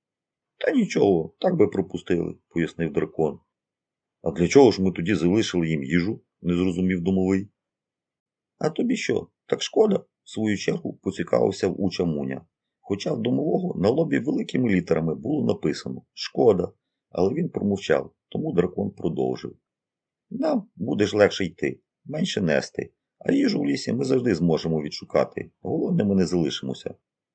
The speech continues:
Та й ватажку допомогли виплутатися з незручного становища, бо нападати йому на мене було зовсім не з руки, не та вагова категорія. А так зможе спокійно всім розповідати, що в самого дракона їжу відібрав.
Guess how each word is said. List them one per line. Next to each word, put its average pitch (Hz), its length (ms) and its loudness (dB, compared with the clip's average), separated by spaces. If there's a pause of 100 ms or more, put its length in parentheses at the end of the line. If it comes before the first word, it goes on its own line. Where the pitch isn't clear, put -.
(220)
Та - 120 2
й 294 40 6
ватажку 214 440 -2
допомогли 104 560 0
виплутатися 101 680 -2
з 85 80 -6
незручного 85 580 -4
становища, 71 720 -2 (420)
бо 92 140 -2
нападати 139 560 -2
йому 127 200 2
на 123 100 0
мене 120 340 -2
було 90 280 0
зовсім 78 380 0
не 76 120 -4
з - 40 -10
руки, 65 420 -8 (100)
не - 180 -6
та - 160 2
вагова 85 380 2
категорія. 69 680 -4 (560)
А - 140 0
так 220 360 0
зможе 196 380 -2
спокійно 143 460 -4
всім 110 240 -2
розповідати, 120 760 -2
що - 180 -4
в - 40 -10
самого 208 360 0
дракона 104 460 0
їжу 76 280 -2
відібрав. 69 580 -2